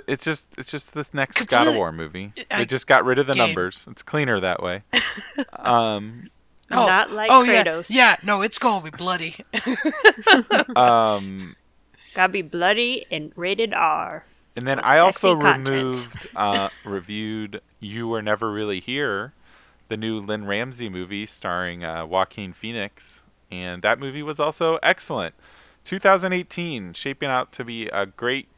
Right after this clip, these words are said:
Speaker 1: great year at the movies. My top five movies of the year right now,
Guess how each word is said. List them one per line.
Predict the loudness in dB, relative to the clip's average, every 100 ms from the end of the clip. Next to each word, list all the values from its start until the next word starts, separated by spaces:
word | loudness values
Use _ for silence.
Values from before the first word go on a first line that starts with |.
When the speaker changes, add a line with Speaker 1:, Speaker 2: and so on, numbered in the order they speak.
| _
Speaker 1:
great | -6 -4 -6 _ _ _ -12
year | -6 -4 -2 -4 -6
at | -10 -8
the | -8
movies. | -10 -12 -14 -16 -16 -6
My | 0 0
top | 2 2 2 _ _ -20 -20 -20 _ _
five | 2 6 6 6 0 -6
movies | -8 -10 -8 -8 -10
of | -8
the | -4
year | -2
right | -2 -4
now, | -6 -6 -6 -10